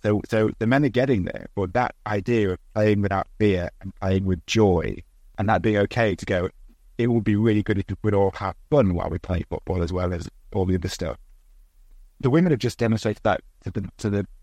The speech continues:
absolute best capacity, but you can see the performance on the pitch. They're playing with absolute fearlessness and just really enjoying it. And it's inspiring. And I think the, the, the men are some way behind on that. And arguably that is why the women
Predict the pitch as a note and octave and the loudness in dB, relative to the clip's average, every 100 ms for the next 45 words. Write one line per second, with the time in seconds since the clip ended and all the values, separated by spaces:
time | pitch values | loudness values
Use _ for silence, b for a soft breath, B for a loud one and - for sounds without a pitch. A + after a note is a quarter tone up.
0 | - - - - G#2 D#2 G2+ - - C3+ | -16 -10 -10 -4 -4 0 -2 -2 -4 -4
1 | - G#2 F2 F2+ G2 G#2+ - D3+ C#3 - | -2 -2 0 0 0 -2 0 2 2 0
2 | - - C3+ A2+ - G2+ G2 - A#2+ - | -6 -4 -2 -2 -4 -2 -2 -2 -2 -2
3 | - F#2+ - A2+ A#2 G2+ - A2+ - - | -2 -6 -2 0 2 0 -2 -6 -6 -2
4 | A2 G#2 - _ - - - B2 G2+ - | 0 0 -6 _ -20 -10 0 0 0 -4
5 | - - - - - - - - - G2+ | -12 -16 -20 -20 -20 -20 -20 -20 -4 -2
6 | G#2 G#2 A2+ G#2+ G2+ G2 A2+ A2 F#2+ A#1+ | 0 0 2 4 2 2 2 2 0 -4
7 | - - G#2+ G#2 - G2+ - A#2 G#2 F2+ | -10 -6 -2 0 0 -2 0 2 2 2
8 | F#2 F#2+ G2+ G2+ G2+ - G2 - G2 G#2 | -2 -2 -4 -2 -4 -4 -8 -2 0 2
9 | G#2+ - - F#2 G2 F#2 - G2+ F2+ - | 0 -2 -6 -6 -4 -4 -2 -2 -2 -4
10 | E2+ - F#2 F#2+ G#2+ G#2+ F#2 F2 - F2+ | -4 -4 -2 2 2 2 -2 0 2 2
11 | F2 F2+ F2 F2+ F#2 F2+ F2 | 0 2 2 2 0 -2 -2